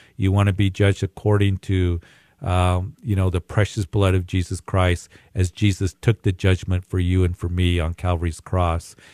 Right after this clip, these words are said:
And now we have eternal life that comes through him. So, um,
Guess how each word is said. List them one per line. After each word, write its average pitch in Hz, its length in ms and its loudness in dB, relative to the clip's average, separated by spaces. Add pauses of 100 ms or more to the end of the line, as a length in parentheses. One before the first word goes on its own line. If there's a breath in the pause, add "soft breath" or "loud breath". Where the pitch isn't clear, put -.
(140 loud breath)
And 90 140 0
now 95 160 4
we 95 140 4
have 90 180 0
eternal 92 400 0
life 87 280 0
that 90 160 -6
comes 87 240 -4
through 82 160 -6
him. 87 340 0
So, 87 320 2 (380 loud breath)
um, 90 460 0